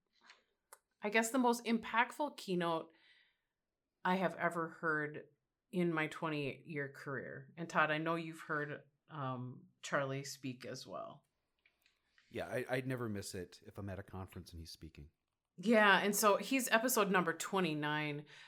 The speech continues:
Speaker 1: um, for anyone who's like, "Who's Charlie Morecraft?" And, and so in terms of, you know, my, my great love in life is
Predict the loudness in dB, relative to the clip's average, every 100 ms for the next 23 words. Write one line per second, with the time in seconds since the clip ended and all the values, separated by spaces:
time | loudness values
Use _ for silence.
0 | -6 2 2 2 -2 2 2 2 -2 -4
1 | -4 -2 -2 -2 -6 -6 -6 -4 -2 -2
2 | -4 0 2 2 0 -14 -18 -18 -2 0
3 | 0 -2 -2 2 4 6 4 -2 -2 -2
4 | 0 2 2 4 4 2 2 -10 -16 -14
5 | -2 2 2 4 4 4 2 -6 _ _
6 | _ -8 -6 -4 -8 -4 0 2 0 -6
7 | -2 2 2 0 -6 -6 -4 -2 -4 -4
8 | -12 -10 -6 -4 -4 -8